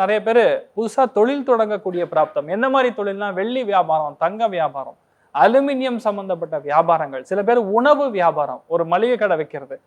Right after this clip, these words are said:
இல்லைன்னா ரெகு-, ரெகுலரா ஒரு பெரிஷபிள் கூட்ஸ்ன்னு சொல்லுவோம், ஒரு மூணு நாளுக்குள்ள வித்து தீரக்கூடிய ஒரு வாய்ப்புகள். இந்த மாதிரி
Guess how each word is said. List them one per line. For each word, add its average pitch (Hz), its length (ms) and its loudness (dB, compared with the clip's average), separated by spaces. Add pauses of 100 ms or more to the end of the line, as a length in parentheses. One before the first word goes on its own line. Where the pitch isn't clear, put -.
(240)
இல்லைன்னா 208 160 2 (100)
ரெகு-, 226 280 4 (180)
ரெகுலரா 277 260 8
ஒரு 190 60 2 (160)
பெரிஷபிள் 262 540 6
கூட்ஸ்ன்னு 220 400 0
சொல்லுவோம், 151 280 -4
ஒரு 175 100 0
மூணு 226 340 -2 (120)
நாளுக்குள்ள 254 600 6
வித்து 277 180 -2 (100)
தீரக்கூடிய 202 500 -4
ஒரு 165 160 -6
வாய்ப்புகள். 156 480 -4 (380)
இந்த 247 220 -2
மாதிரி 277 160 6